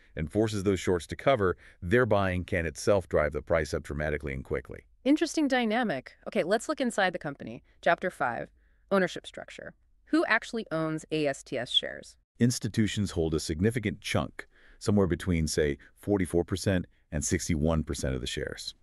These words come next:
Speaker 2: And importantly, who are these institutions?
Speaker 1: That's the key. A big part of that institutional ownership is actually their strategic partners.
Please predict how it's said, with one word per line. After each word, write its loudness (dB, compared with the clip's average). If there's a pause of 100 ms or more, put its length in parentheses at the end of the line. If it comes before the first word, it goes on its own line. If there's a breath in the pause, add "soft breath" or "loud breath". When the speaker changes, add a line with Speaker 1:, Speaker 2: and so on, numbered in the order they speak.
(100)
Speaker 2:
And 4
importantly, 0 (100)
who 2
are 4
these -2
institutions? -10 (240)
Speaker 1:
That's 2
the -2
key. -4 (360 soft breath)
A 0
big 2
part 6
of 4
that 4
institutional 0
ownership 0
is -2
actually 2
their 2
strategic -6
partners. -2